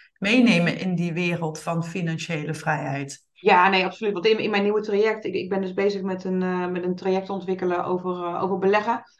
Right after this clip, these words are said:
Speaker 2: Ja, die, die strategie die is gewoon simpel. Eh, iedereen kan het. Ik, ik, ik vind het moeilijk zelf ook niet leuk. Dus ik hou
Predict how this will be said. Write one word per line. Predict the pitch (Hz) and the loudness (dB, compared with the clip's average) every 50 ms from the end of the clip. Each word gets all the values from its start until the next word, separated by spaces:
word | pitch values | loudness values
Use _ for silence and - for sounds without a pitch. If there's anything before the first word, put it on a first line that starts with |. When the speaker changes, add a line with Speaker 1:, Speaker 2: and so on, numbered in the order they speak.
| _ _ _ _ | _ _ _ _
Speaker 2:
Ja, | - 165 165 165 | -2 0 2 2
die, | 165 196 202 202 - | 2 0 -4 -6 -6
die | 208 196 | -8 -8
strategie | - - 220 220 214 226 196 202 220 202 | -6 -2 -2 -2 -2 -2 -4 -4 -4 -4
die | 214 208 | -2 -4
is | 202 - | -4 -4
gewoon | - 202 202 202 | -4 -6 -6 -4
simpel. | - 277 269 277 285 - 262 240 233 226 233 226 - - _ _ _ _ | -2 0 2 0 2 2 2 2 2 2 0 -2 -8 -16 _ _ _ _
Eh, | - 202 202 202 202 196 - 113 85 107 104 - - | -2 0 2 2 2 0 -2 -6 -8 -8 -8 -8 -8
iedereen | - - 247 247 262 269 269 262 262 | -6 -6 -4 -2 0 0 0 0 2
kan | 254 226 208 208 | 4 2 4 4
het. | 202 202 202 - - - _ _ | 2 0 -2 -6 -14 -20 _ _
Ik, | - 202 - - | -8 -8 -6 -6
ik, | 185 - - 190 - - | -8 -8 -6 -8 -8 -8
ik | 202 208 - | -8 -10 -6
vind | - 247 226 226 208 | -4 -4 -2 -2 0
het | 208 | 0
moeilijk | 233 254 240 233 226 - | 2 2 2 0 -2 -4
zelf | - 226 208 214 | -4 -4 -4 -2
ook | 220 226 226 | -4 -4 -4
niet | 240 220 190 | -4 -2 -2
leuk. | 180 156 147 147 - | 0 0 0 -2 0
Dus | - 185 180 180 | 0 0 0 0
ik | - - - | -4 -6 -2
hou | 190 196 202 202 - - | 0 2 2 2 0 -4